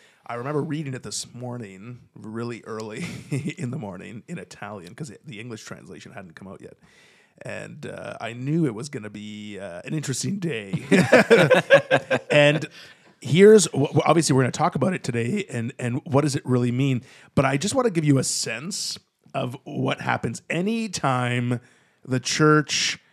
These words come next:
gives some sort of teaching. We have this problem with how it's reported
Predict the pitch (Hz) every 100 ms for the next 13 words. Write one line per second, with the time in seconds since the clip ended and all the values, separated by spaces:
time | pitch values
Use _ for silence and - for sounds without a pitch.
0 | _ _ _ _ 170 135 131 156 156 147
1 | - 143 131 - 127 120 101 - 123 120
2 | - - 82 71 95 123 123 120 120 117
3 | 101 - 120 120 123 123 127 123 107 104
4 | - 104 104 101 - 104 - - 123 117
5 | 92